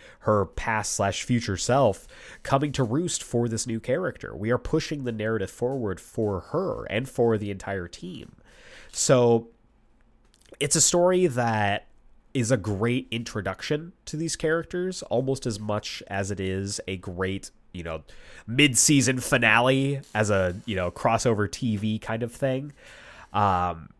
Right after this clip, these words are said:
if you are a fan of the Guardians of the Galaxy, check this out.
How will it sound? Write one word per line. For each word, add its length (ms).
if 220
you 200
are 120
a 100
fan 420
of 180
the 60
Guardians 360
of 60
the 60
Galaxy, 760
check 200
this 160
out. 120